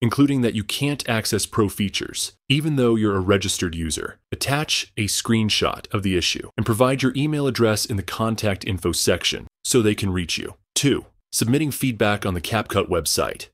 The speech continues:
Visit the CapCut website and click Help in the upper right corner. Choose Feedback and describe the problem in detail, just like you did in the app. After submitting feedback in both places,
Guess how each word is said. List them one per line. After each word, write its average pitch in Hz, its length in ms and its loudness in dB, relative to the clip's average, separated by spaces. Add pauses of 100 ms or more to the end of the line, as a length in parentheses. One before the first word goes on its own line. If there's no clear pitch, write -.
(120)
Visit 143 260 4
the 127 80 -4
CapCut 120 460 0
website 92 680 0
and 104 120 -4
click 113 260 0
Help - 460 0 (180)
in 117 80 2
the 110 140 2
upper 110 200 2
right 92 240 2
corner. 76 520 -6
Choose 165 340 0
Feedback 101 720 0 (280)
and 113 80 0
describe 135 420 2
the 120 60 -4
problem 101 440 2
in 85 100 -2
detail, 82 680 -4
just 147 180 4
like 156 140 0
you 147 80 2
did 113 200 6
in 98 80 0
the 90 140 0
app. 80 320 -2 (120)
After 160 260 0
submitting 135 400 0
feedback 104 600 0
in 104 140 -4
both 107 300 2
places, - 580 -4